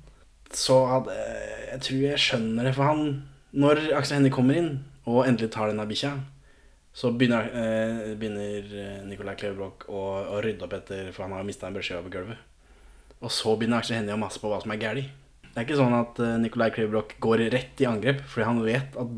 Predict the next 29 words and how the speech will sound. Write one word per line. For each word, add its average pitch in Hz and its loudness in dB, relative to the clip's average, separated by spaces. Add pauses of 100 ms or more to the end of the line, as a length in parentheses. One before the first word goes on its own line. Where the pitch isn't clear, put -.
nå 113 6
du 117 0
akkurat 110 0
lagt, - -8
eh, 104 -8
jorda 104 2
av 101 -2
faren 98 -4
din, 98 -6
liksom. 110 -4 (880)
Så, 127 4 (540)
så 135 4
vi, 143 10
jeg, 139 6 (180)
han 139 8
har, 139 10
jeg 135 8
vet 131 4
å 180 12
liksom 147 4
ikke 135 0
si 117 0
noe 139 2
før 120 6
Aksel 113 -6
Hennie 113 2
begynner 110 0
å 107 -2
gnage, 123 2